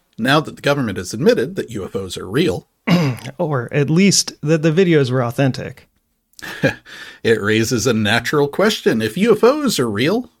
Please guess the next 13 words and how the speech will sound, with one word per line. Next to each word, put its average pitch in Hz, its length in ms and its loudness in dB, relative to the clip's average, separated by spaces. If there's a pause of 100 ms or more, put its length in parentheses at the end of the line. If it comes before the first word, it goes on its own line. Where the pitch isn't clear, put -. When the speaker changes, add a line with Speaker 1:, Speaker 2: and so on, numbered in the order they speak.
(100)
Speaker 1:
what 107 200 2
else? - 460 0 (400)
Suddenly, 147 540 -4
some 175 260 0
of 165 140 -6
these 180 240 -2
other 170 240 0
parts 180 380 -4
of 165 100 -2
the 165 80 0
phenomenon 156 560 -2
that 131 160 -8
seemed 156 280 0